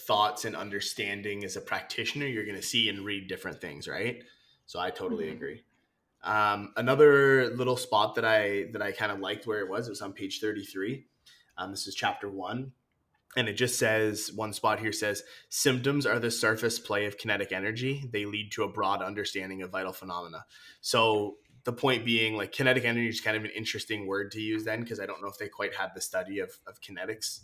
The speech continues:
Speaker 1: like we do now. Um, but the point being that symptoms of, of, basically symptoms, so what people are feeling or complaining of, are the surface play. So they're what's being superficial, what's being shown of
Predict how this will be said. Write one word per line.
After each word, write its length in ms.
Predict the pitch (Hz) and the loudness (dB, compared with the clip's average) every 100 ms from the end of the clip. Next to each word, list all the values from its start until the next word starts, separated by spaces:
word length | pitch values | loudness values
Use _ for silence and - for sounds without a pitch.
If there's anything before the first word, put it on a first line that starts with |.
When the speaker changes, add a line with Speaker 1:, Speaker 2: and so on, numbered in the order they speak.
| - | -12
Speaker 1:
like 120 | 95 | -10
we 100 | 104 | -10
do 140 | 98 98 | -8 -6
now. 340 | 98 156 208 _ - - _ - | -2 -2 -4 _ -20 -20 _ -4
Um, 300 | 95 92 90 98 | 0 0 -4 -2
but 140 | 123 120 | -2 0
the 60 | |
point 300 | - 127 113 | 0 0 2
being 400 | 117 117 113 104 | 2 2 0 -2
that 240 | 104 101 - - _ _ _ - | -2 -2 -4 -12 _ _ _ -14
symptoms 580 | - - 123 120 117 113 | -6 -2 0 0 0 0
of, 260 | 104 98 - | -2 -8 -8
of, 260 | 104 104 113 _ _ _ _ _ | -8 -8 -16 _ _ _ _ _
basically 400 | 120 117 113 113 | -2 0 -2 -4
symptoms, 420 | - 110 104 117 | -4 -4 -4 -2
so 180 | 110 101 | -2 -2
what 140 | 95 | -4
people 240 | - 120 110 | -6 -4 -2
are 80 | 104 | -4
feeling 460 | - 110 107 110 | -4 -2 -2 -2
or 80 | 101 | -4
complaining 500 | 98 98 131 127 104 | -8 -4 0 0 0
of, 220 | 98 95 - - - - - | -4 -8 -12 -20 -20 -14 0
are 480 | 104 104 98 95 - - | 2 2 0 -6 -18 -6
the 80 | 117 | -4
surface 400 | - 127 113 104 | 2 2 2 -4
play. 260 | - 98 113 | -2 -4 -2
So 180 | - | -2
they're 520 | 95 98 98 92 95 101 - 120 | 0 2 2 2 -2 -10 -14 -4
what's 220 | 113 - | -4 -2
being 180 | 110 95 | -6 -6
superficial, 480 | - 95 95 - | -8 -8 -6 -2
what's 160 | 95 95 | -2 -4
being 220 | 107 98 | -6 -6
shown 400 | - 120 110 101 | 0 2 2 0
of 560 | - 98 95 92 - | -2 -2 -2 -4 -8